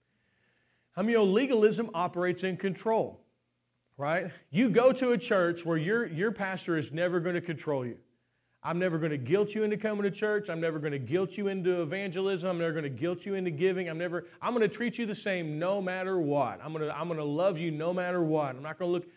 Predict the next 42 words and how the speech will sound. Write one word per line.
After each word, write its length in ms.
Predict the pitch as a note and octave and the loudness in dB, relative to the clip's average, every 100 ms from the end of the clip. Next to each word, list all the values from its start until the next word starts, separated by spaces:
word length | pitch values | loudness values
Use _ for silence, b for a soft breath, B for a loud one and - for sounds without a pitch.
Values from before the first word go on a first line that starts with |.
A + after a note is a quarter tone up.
| B B | B B
less 360 | C#3+ E3+ G3+ G#3 | 0 2 2 2
of 140 | F#3 | -2
you 200 | G3 G#3+ | 0 0
if 120 | G3+ | 0
you 80 | F3 | -2
make 240 | D#3+ E3+ E3 | -2 -2 -2
a 40 | |
mistake 580 | D3 C#3 - F#3+ G#3 G3+ | -4 -4 -2 2 2 2
or 60 | |
you 180 | D#3+ D3+ | -2 0
have 140 | D3 C3+ | -2 -4
a 60 | |
failure." 560 | C3+ F#3+ G3+ G3+ G3+ G3 B B B _ | -6 -2 0 2 2 0 B B B _
You're 140 | D#3+ | 0
not 300 | D#3+ G3+ A3 | 2 2 0
gonna 140 | A#3 G3 | 0 0
be 140 | F#3+ | 0
controlled. 600 | - D3 - A#3 F#3+ F3+ B B | -4 -6 0 2 2 0 B B
But 120 | E3 | -4
how 100 | G#3+ | -2
many 120 | D4 | 0
know 100 | A#3 | 0
there 240 | F#3 G#3 F3+ | 4 4 4
are 100 | E3 | 0
whole 480 | C#3+ - A#3+ A#3+ | -4 2 6 6
sections 600 | A3 - - C4 C4 A3+ F3 | 4 -4 -4 -4 -2 0 2
of 80 | |
the 80 | E3+ | 2
body 320 | E3 G3 F#3+ | 2 2 2
of 100 | E3 | 0
Christ 640 | E3 - A#3+ G#3 F3+ E3+ - b b b - | 0 -4 -2 -2 -4 -6 -14 b b b -2
that 160 | E3+ | 0
they 160 | G3 F#3+ | 2 2
live 400 | E3+ F3 B3+ G3+ | 4 4 4 2
in 100 | G3+ | 0
a 60 | |
state 420 | F#3 - A#3 B3 F#3 | 0 -2 2 4 4
of 160 | C#3 | 0
being 240 | D#3 F3+ E3+ | -2 -2 -2
controlled? 520 | F#3 - A3 G3 - _ _ _ _ _ _ _ - | -4 -2 -2 -2 -6 _ _ _ _ _ _ _ -12
The 100 | C3+ | -6
pastor 580 | D#3 F#3+ A3 - F#3 D#3 | -4 -4 -4 2 2 2